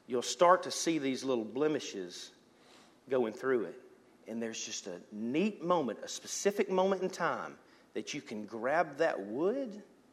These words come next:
and you can take it, and it's still hardy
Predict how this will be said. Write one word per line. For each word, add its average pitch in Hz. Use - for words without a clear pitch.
and 113
you 127
can 107
take -
it, 285
and 120
it's 117
still 208
hardy 247